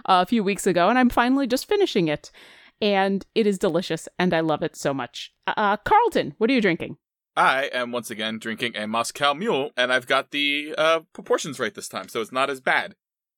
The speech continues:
Speaker 1: Oh, <laughs> well, you did have that giant mug the last time. That was
Speaker 2: Oh, I
Speaker 1: kinda
Speaker 2: still
Speaker 1: fun.
Speaker 2: do, but I figured out the proportions for the giant mug.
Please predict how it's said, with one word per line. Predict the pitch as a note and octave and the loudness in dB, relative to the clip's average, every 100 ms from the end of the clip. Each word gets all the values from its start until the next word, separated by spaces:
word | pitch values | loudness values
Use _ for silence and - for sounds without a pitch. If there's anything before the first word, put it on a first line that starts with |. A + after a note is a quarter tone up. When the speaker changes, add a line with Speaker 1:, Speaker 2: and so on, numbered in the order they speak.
| _ _ _ C4 | _ _ _ 0
Speaker 1:
Oh, | - A#4 - - - | 4 2 2 -14 -20
<laughs> | _ - F4 | _ -18 -2
well, | C#4+ C#4 | 4 6
you | |
did | C#4 D4 | 6 2
have | B3 | 4
that | A3 F3 | 2 2
giant | E3 F#3+ F3+ F3+ E3 | 0 2 4 2 2
mug | E3 F3 D#3+ C#3 - | 0 2 0 -6 -4
the | F#3+ | 0
last | F3+ D#3+ D#3+ | 0 0 -4
time. | E3+ D3 | -4 -2
That | E3+ F3 | 0 4
was | |
Speaker 2:
Oh, | F#3 | 4
I | G3+ | 4
Speaker 1:
kinda | D3+ | 4
Speaker 2:
still | A#3+ C3 | 2 4
Speaker 1:
fun. | |
Speaker 2:
do, | E3 G#2 - _ - | 2 0 -6 _ -2
but | |
I | E3+ | 0
figured | G3 F3 | 4 2
out | - | 0
the | |
proportions | C3+ B2+ F#3 F3 A2 | -10 -4 -4 -4 -8
for | B2 | -8
the | |
giant | G#2+ A2+ G#2 | -2 -2 -2
mug. | G2+ F#2+ | -6 -10